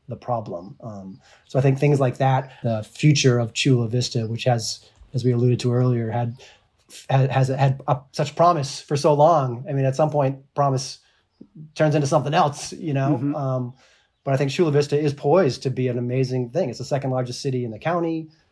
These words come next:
Speaker 1: almost three hundred thousand residents. So, I mean, there's a chance here for them to pick someone who really is gonna be at the forefront of something special.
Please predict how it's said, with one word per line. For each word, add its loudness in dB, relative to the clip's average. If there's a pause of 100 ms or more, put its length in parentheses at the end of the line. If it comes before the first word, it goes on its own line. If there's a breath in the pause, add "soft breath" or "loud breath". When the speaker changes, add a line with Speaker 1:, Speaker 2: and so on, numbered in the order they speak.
(180)
Speaker 1:
almost 2
three 4
hundred 2
thousand 0
residents. 0
So, 0
I -2
mean, 0 (280 loud breath)
there's 4
a 2
chance 4
here 2
for -4
them 4
to 0
pick 0 (100)
someone -2
who -2 (340 soft breath)
really 8
is 6
gonna 4
be 4
at 0
the -4
forefront 2
of -4
something 0
special. -2